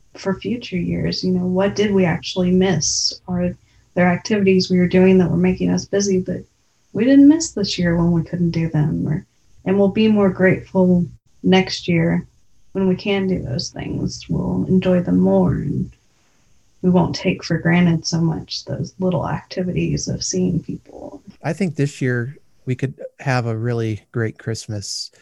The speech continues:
Speaker 2: because maybe we're all scaling back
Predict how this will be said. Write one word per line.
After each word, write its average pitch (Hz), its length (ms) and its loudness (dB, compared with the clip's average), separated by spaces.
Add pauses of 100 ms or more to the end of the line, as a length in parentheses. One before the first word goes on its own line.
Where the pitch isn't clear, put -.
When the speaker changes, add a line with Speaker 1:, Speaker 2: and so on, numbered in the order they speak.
(160)
Speaker 2:
because 123 640 -2 (160)
maybe 131 340 0
we're 123 180 -2
all 120 180 -2
scaling 117 440 -2
back 107 440 -4